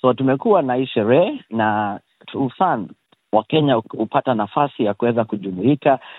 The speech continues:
kuweza kujitumbuiza na miziki zetu za nyumbani na kuweza kufeel kwamba wako, you know, home away from home. So, hususan hiyo ndio shukrani ambayo tuko nayo kwa ajili ya sherehe hiyo.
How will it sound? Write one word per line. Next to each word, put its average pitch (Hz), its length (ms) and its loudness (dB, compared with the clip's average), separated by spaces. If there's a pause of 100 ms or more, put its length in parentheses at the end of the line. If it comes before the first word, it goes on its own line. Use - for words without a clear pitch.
(140)
kuweza 113 380 2
kujitumbuiza 107 840 2
na 131 140 0
miziki 113 400 0
zetu 120 300 2
za 104 160 0
nyumbani 151 460 0 (240)
na 113 100 -2
kuweza 135 280 2
kufeel 120 440 2
kwamba 110 320 0
wako, 104 380 -2 (260)
you 101 100 -6
know, 107 160 0
home 117 320 2
away 101 220 4
from 90 220 -4
home. 90 240 0 (100)
So, 104 280 2 (260)
hususan 131 380 -4
hiyo 131 140 0
ndio 110 160 -2
shukrani 110 460 0
ambayo 98 220 0
tuko - 260 -4
nayo 95 220 0
kwa 90 120 -4
ajili 95 320 -4
ya 90 80 -4
sherehe 90 340 -4
hiyo. 87 220 -6